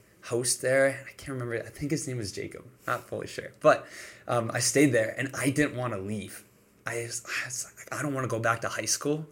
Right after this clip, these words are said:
This is fabulous. Can I just stay here?" And then, but I had to leave, but, and then go back and then finish out my high school. But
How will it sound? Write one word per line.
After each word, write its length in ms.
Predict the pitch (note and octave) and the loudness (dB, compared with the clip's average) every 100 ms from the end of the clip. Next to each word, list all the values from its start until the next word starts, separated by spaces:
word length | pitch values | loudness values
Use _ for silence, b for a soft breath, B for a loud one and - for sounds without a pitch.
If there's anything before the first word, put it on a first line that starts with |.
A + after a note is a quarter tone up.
| - | -12
This 240 | B2 A#2+ C3+ | -4 -2 0
is 340 | A#2 - - | 2 0 -2
fabulous. 760 | - A#2 A#2+ B2+ A#2 G#2 A2+ - - | -6 0 2 2 0 -2 -2 -2 -2
Can 100 | C3 | -4
I 60 | A#2 | -2
just 180 | A#2 | 2
stay 220 | - - B2 | 2 2 0
here?" 340 | - - - B B B B - | -4 -6 -8 B B B B -6
And 160 | G#2+ | -2
then, 460 | G#2+ G#2+ G#2 G2+ G#2+ | 0 0 0 -2 -6
but 120 | A2 G#2+ | -4 -2
I 60 | |
had 120 | G#2 | -2
to 60 | G2+ | -2
leave, 480 | G#2 G#2 G#2 - - - | -2 -2 -4 -8 -16 -4
but, 360 | A2 G#2+ - - b b b b - - - | 2 2 0 -8 b b b b -20 -14 -4
and 120 | A2+ | -2
then 320 | G#2 G2 F#2 - | 0 -2 -6 -4
go 160 | F#2 | -2
back 320 | G2 G#2 G2 G#2+ | 0 0 0 -2
and 80 | |
then 140 | G#2 F#2+ - | -4 -6 -8
finish 260 | - G#2 | -8 -4
out 140 | G#2 G#2 | -2 -2
my 140 | G#2 | -2
high 140 | G2+ | -2
school. 220 | G2 - G#2+ | -4 -2 8
But 300 | C#3 - | 10 10